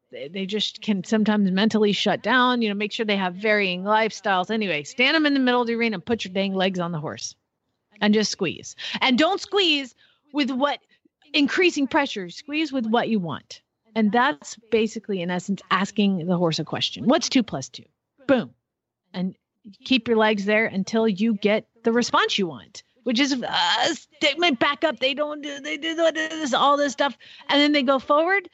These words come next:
release, and praise. Yes, that's exactly the right. And don't pat 'em on the neck.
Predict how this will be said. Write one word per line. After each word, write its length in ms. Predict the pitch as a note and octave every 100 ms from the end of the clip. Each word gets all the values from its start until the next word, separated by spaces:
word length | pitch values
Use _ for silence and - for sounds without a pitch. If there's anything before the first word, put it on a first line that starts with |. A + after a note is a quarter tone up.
| _ _
release, 580 | G#3+ G3+ G3+ - - - _ _ _ _ A3
and 200 | G#3+ G3
praise. 600 | - D#3+ E3 D3+ C#3+ -
Yes, 540 | A3+ C#4 E4+ B3+ -
that's 300 | - C4+ -
exactly 840 | C4+ - G3 - - C4 - D#4+
the 140 | D4+ C#4
right. 280 | B3+ A#3 F3
And 160 | A3+ -
don't 240 | D4 B3 -
pat 240 | - C#4
'em 140 | D#4 C4
on 140 | B3
the 60 | A3
neck. 400 | A3+ G#3 -